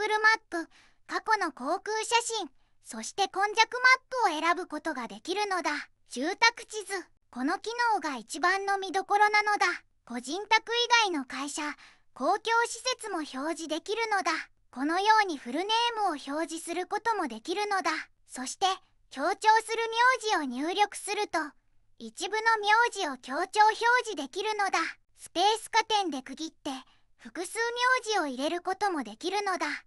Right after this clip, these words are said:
余計な名字を消してしまうこともできるのだ。そうすると、隠れた村が見えてきませんか？部分一致機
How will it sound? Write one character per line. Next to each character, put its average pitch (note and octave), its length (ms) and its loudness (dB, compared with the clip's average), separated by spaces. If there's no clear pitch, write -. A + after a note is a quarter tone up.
余 A3+ 180 -8
計 D#4 80 -4
な G#4+ 160 4
名 G#4 120 0
字 G#4+ 140 -2
を D#4 60 0
消 B3+ 200 -10
し - 80 -10
て E4+ 140 -4
し F4 140 -8
ま F#4 180 0
う G4 60 -2
こ G#4 120 -4
と A4+ 160 0
も F4 120 -2
で A3 120 -8
き F4+ 160 -4
る G#4 100 -2
の F#4+ 160 -2
だ。 D#4 100 -2
そ D#4+ 280 -2
う - 20 -4
す G#4 120 -6
る G#4+ 140 0
と、 F#4+ 140 0
隠 D#4 100 -6
れ A#4+ 120 2
た A4 120 4
村 D4+ 280 -2
が C4+ 140 -6
見 B3+ 160 -2
え E4 80 -2
て C#4+ 140 -6
き C4+ 160 -4
ま D#4 120 -2
せ G#4+ 200 0
ん A4 100 -10
か？ F4+ 240 -4
部 A#3 160 -12
分 C#4+ 100 -4
一 - 80 -14
致 - 20 -16
機 A4 100 -8